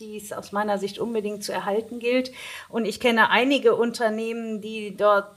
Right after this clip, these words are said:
sehr aktiv sind, auch vielleicht in kritischen Themen, zum Beispiel hier im Hamburger Umfeld ein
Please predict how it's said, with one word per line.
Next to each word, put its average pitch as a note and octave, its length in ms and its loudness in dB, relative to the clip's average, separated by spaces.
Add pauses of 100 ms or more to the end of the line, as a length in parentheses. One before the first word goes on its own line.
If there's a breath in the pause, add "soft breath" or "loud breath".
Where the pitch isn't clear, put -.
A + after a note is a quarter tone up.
(140)
sehr G#3 360 2
aktiv B3 560 -4
sind, D4 340 -4
auch A3+ 200 4
vielleicht A3+ 480 0
in A3 140 -10
kritischen A3 520 -4
Themen, C#4 520 -2
zum A3+ 220 -6
Beispiel G3+ 400 -4
hier G3+ 180 -6
im G3+ 120 -8
Hamburger G#3+ 460 2
Umfeld A3+ 640 0
ein G3+ 340 -2